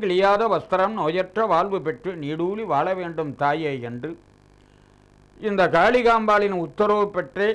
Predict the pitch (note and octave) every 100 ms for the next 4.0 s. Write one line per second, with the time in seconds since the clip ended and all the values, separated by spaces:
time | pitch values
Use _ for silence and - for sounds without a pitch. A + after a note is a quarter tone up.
0 | F#3+ D#3 E3 E3 F#3+ E3 D#3 D#3 D3+ C#3
1 | C3 D3 E3 - - - - - - -
2 | - G3+ G3+ A3+ A3 A3 G#3 - F#3+ D3
3 | E3 F3 - E3 D3+ E3 - C3 A#2+